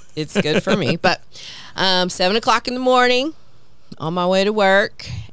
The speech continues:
Speaker 1: and crossing the street to go back to my car, and I was hit by a truck.
Speaker 2: Wow. Like your person.
Speaker 1: Like my person.
Speaker 2: That sucks.
Speaker 1: Yeah, it does. So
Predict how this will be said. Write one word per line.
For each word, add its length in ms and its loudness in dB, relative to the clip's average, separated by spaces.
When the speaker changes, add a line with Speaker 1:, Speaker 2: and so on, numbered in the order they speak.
Speaker 1:
and 640 0
crossing 420 -4
the 80 -4
street 600 -4
to 80 -8
go 140 0
back 260 -2
to 120 -8
my 140 -6
car, 680 -4
and 120 -4
I 80 0
was 220 -2
hit 240 -10
by 160 -6
a 60 -8
truck. 460 -10
Speaker 2:
Wow. 380 -2
Like 220 -4
your 120 -2
person. 500 -4
Speaker 1:
Like 160 -10
my 120 -8
person. 460 -10
Speaker 2:
That 180 -2
sucks. 560 -2
Speaker 1:
Yeah, 160 -8
it 80 -12
does. 320 -16
So 420 4